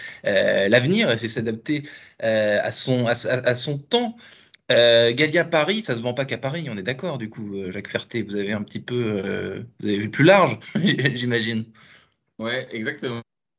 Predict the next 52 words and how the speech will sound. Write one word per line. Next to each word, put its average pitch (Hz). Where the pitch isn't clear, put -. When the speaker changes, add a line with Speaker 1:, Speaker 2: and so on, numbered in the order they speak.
Speaker 2:
Alors, 101
c'est, 98
c'est, 98
c'est, 90
c'est 95
une 101
bonne 107
remarque. 123
C'est 120
vrai 120
qu'au 113
début 123
de 110
notre 104
histoire, 139
on 104
était, 98
euh, 92
euh, 90
on 95
avait, 95
euh, 90
on 95
avait 90
vraiment, 107
euh, 95
vous 92
savez, 107
quand 104
on, 101
quand -
on 107
crée 131
une 110
boîte, 127
on -
dit 101
toujours, 110
il 113
faut, 104
il 98
faut 98
un 98
horizon, 107
il 113
faut 110
se -
donner 104
une 110
sor-, 107
une 104
sorte, -